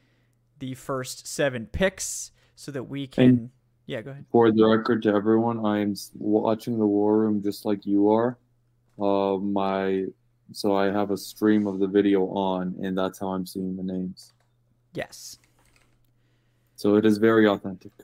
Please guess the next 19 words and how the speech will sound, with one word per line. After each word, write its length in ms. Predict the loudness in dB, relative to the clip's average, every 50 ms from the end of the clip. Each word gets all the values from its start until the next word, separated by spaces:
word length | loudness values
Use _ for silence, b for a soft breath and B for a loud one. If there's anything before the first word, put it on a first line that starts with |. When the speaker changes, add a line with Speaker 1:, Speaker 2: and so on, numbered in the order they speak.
| _ _ _ _ _ _ _
Speaker 1:
Yes, 180 | -10 -10 -6 -2
Speaker 2:
We 140 | 0 0
Speaker 1:
it 40 | 2
is 100 | 2 0
Speaker 2:
are, 40 | 0
Speaker 1:
very 160 | 2 2 4
Speaker 2:
we 60 | 4
are 120 | 4 2 0
Speaker 1:
authentic. 360 | -2 -4 -6 -6 -8 -8 _ b b b b b b b
Speaker 2:
all 160 | -8 -4 -4
Speaker 1:
I 60 | -4
think 240 | -2 -2 -4 -4 -2
Speaker 2:
about 120 | -4 -4
it. 40 | -4
Speaker 1:
actually 560 | -4 -4 -6 -6 -6 -4 -4 -4 -6 -8 -10 -14 _ _ _ _
they 240 | -10 -6 -4 -4 -4
did 240 | -2 -2 -4 -4 -4
change 540 | -6 -8 -6 -6 -6 -6 -8 -10 -12 -12 _
the 300 | -4 -4 -2 -4 -4